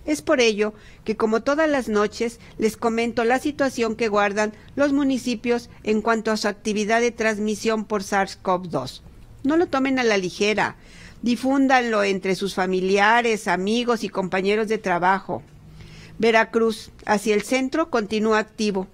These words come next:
Acumula nueve mil novecientos sesenta casos. Le sigue Jalapa, con tres mil doscientos noventa y cuatro. Orizaba, dos mil ochocientos siete. Córdoba,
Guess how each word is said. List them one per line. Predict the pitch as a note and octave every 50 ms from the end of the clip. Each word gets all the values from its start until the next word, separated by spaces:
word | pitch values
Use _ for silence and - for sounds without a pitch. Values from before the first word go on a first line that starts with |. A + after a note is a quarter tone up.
| - - - - - -
Acumula | - F#3+ - - G#3+ G#3+ A3+ C4 C4+ C#4+ D4+ E4 F4 - -
nueve | G3+ G#3+ A3 G#3+ G#3+ G#3 G#3
mil | G#3+ A3+ B3 C4 C4+
novecientos | C4+ B3+ A3+ G#3 G3+ - A3+ A3+ A3 A3+ A#3 A3
sesenta | G#3 F#3+ - - G#3 G#3 G3+ F#3+ - G#3 G#3
casos. | - A3 A3+ B3 B3 - G#3+ D#3+ - - - - - - - - -
Le | - - F3+ F3+
sigue | E3+ - F#3+ A3 A3 G#3+
Jalapa, | A#3 A3+ A3+ A#3 A#3 B3 A#3+ - G3+ E3 - - - - - - -
con | - G3+ G3+ G3 F#3
tres | G#3+ G3 G3+ F#3+
mil | G3 G#3 G#3+ A3+ A3+ A3+
doscientos | G#3+ A3+ G#3+ A3 A#3 G#3+ G#3 G#3 G3+ A#3 A#3
noventa | A3 G#3+ G3+ F#3+ F#3 F3+ E3+ - F3+
y | E3+ E3
cuatro. | - - D#3+ D3+ D3 - - - - - - - - - - - - -
Orizaba, | A#3 B3 A#3+ B3 A3+ - C#4 C4+ C4+ C4 B3+ A#3+ A#3 A#3 - - - -
dos | - F#3 F#3 F#3+ F3+ F#3
mil | F#3+ G3+ G#3+ A3
ochocientos | A3 A3+ A3 - F#3+ F3 - - G3 F#3+ F#3+ G3 F#3+ - G3+ G3
siete. | - - A3 A3 A3+ A3 - - - - - - - - - - - -
Córdoba, | - B3+ B3+ C4+ C4 A#3+ B3 A3+ G3+ F#3+ F#3+